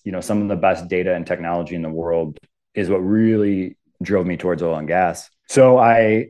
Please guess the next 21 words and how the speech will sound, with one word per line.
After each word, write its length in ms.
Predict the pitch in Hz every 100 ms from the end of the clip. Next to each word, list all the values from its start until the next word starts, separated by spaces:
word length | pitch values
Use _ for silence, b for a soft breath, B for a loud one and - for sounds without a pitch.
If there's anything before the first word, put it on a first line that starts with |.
| -
during 200 | 127 131
grad 220 | 107 98
school, 240 | - 107
I 60 | 101
got 140 | 98
an 120 | 101 95
internship 340 | 104 95 104
with 80 | 92
Shell, 500 | - 90 90 92 -
and 180 | 95 92
then 80 | 90
I 80 | 90
went 320 | 92 92 -
and 400 | 92 87 85 90
worked 180 | 90 90
for 100 | 95
Shell 280 | - 90 87
for 360 | - 87 82 _ -
ten 180 | 110 101
years, 460 | 95 92 87 - -
started 540 | - 104 101 98 80